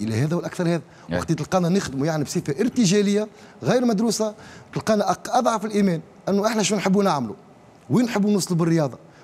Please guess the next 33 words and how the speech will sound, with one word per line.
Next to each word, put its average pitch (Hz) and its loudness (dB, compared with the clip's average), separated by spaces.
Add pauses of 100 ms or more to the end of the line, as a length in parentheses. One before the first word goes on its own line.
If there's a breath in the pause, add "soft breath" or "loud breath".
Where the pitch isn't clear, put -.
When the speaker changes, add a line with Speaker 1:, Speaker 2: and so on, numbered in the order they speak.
(120 loud breath)
Speaker 1:
وين 190 2
نحبوا 214 -2
نوصلوا 190 0
بالتعليم، 156 0 (320 loud breath)
وين 180 2
نحبوا 208 0
نوصلوا 185 0
بالثقافة. 165 -4 (300 loud breath)
تعرف 220 0
الدول 185 0
اللي 170 2
ذكرت 156 -4
منها 143 -2
أنت 135 -8
ال-، 113 -6
البعض، 113 -2
ذكرتوا 127 -4
منها 113 0
البعض، 151 0
هذوما 143 -2 (520 loud breath)
ناس 240 2
حولوا 262 2
المجالات 175 0
هذه 170 2
من 175 2
مجالات 160 0
عقيمة، 139 0 (600 loud breath)
يعني 185 2
تثقل 214 -2
كاهل 180 2
الدولة 226 0
إلى 196 2
مجالات 196 2